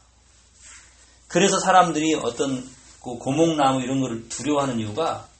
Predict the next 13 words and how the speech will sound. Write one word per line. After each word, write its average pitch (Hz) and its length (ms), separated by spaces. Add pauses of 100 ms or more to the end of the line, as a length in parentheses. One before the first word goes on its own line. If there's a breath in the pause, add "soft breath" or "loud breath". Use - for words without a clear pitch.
(160)
고목나무에다 131 600
귀신 120 560 (260)
절하고 127 360
막 113 160
그런 135 180
일이 117 140
많이 117 240
있었다거나 120 640
아니면 131 380 (140 loud breath)
사람이 165 380
거기서 123 200
목매달아 131 680
죽었다거나 113 840